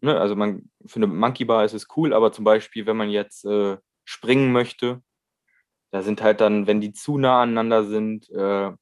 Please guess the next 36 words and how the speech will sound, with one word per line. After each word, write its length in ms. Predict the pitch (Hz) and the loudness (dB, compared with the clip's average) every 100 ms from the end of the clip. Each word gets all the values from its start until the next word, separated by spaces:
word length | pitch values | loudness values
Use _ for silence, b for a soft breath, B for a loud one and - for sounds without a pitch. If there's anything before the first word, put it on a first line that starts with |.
| _ | _
sind 220 | 98 98 | -10 -10
die 60 | 92 | -10
dann 160 | 95 | -8
halt 140 | 95 85 | -6 -4
auch 100 | 90 | -6
schnell 180 | - 101 | -4 -2
mal 140 | 92 | -2
im 120 | 87 | 0
Weg. 280 | 110 131 - _ _ _ _ _ _ | 2 2 -2 _ _ _ _ _ _
Da 140 | 101 | -6
sollte 240 | 101 98 104 | -2 -2 -2
man 120 | 101 | -6
sich 140 | 92 | -6
auf 120 | 92 98 | -8 -2
jeden 160 | 95 | -4
Fall 340 | 92 98 92 90 | -2 0 2 2
gut 220 | 104 107 | -2 0
überlegen, 560 | 107 98 98 98 98 | 2 2 2 -2 -6
wie 100 | 92 | -10
nah 180 | 92 92 | -6 -2
man 200 | 92 92 | -2 -4
die 140 | 90 87 | -6 -8
aneinander 420 | 85 82 98 98 | -8 -8 -4 -2
macht. 260 | 98 95 _ _ _ _ | -4 -6 _ _ _ _
Vielleicht 680 | - 117 110 117 120 123 - | -2 4 6 6 4 0 -6
lieber 480 | 107 113 107 104 | -4 2 2 2
dann 340 | 101 101 101 101 - - - | 0 -4 -6 -12 -20 -20 -6
eine 240 | - 110 107 | 0 0 0
Stange 340 | - 101 98 | 0 0 0
weniger 360 | 117 131 120 113 | 0 2 2 2
machen, 400 | 110 101 107 92 | 2 0 -6 -10
aber 140 | 95 | -8
dafür 280 | 95 - 90 | -8 -10 -12
ein 40 | |
bisschen 300 | 90 - 87 | -14 -14 -14
mehr 240 | 85 85 | -10 -12